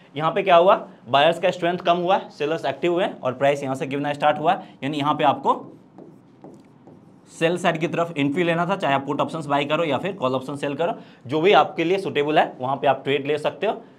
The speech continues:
ये आपका as एसएल के रूप में काम करेगा। टारगेट प्राइस यहाँ पे आप रख सकते हैं। देखिए प्राइस all the way गिरा और यहाँ पे इसने प्रीवियस सपोर्ट लेवल को हिट किया।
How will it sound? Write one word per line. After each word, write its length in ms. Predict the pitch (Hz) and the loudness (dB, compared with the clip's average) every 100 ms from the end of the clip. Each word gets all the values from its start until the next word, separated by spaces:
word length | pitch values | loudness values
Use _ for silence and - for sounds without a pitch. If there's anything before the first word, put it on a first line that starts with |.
| _ _ | _ _
ये 120 | 135 180 | 0 4
आपका 320 | 147 - 175 | 4 4 0
as 180 | 131 127 | 0 -2
एसएल 280 | 131 147 | -6 -6
के 80 | 151 | -6
रूप 120 | 143 | -6
में 120 | 131 147 | -6 -2
काम 180 | 143 | -2
करेगा। 240 | 147 151 170 | 0 -2 0
टारगेट 340 | 135 123 139 | 2 0 0
प्राइस 260 | 135 151 147 | 0 0 -2
यहाँ 140 | 123 123 | -6 -2
पे 100 | 135 | 0
आप 140 | 127 | 0
रख 100 | 131 | -2
सकते 280 | 143 123 196 | -4 -6 -6
हैं। 60 | 147 | -6
देखिए 200 | 123 143 | -6 -2
प्राइस 220 | 135 - | -2 -2
all 140 | 123 | -2
the 100 | 131 | -2
way 100 | 139 | 0
गिरा 240 | 139 143 165 - - - - | 2 2 0 -2 -20 -10 -2
और 160 | 131 | -2
यहाँ 140 | 127 127 | -2 -4
पे 120 | 139 | -4
इसने 240 | 127 175 - - - | -4 -6 -8 -12 -8
प्रीवियस 320 | 143 135 175 | -4 -2 -2
सपोर्ट 360 | 131 120 131 131 | -2 -2 -4 -4
लेवल 200 | 123 120 | -2 -2
को 120 | 165 | -2
हिट 200 | 123 117 | -6 -8
किया। 260 | - 95 | -8 -10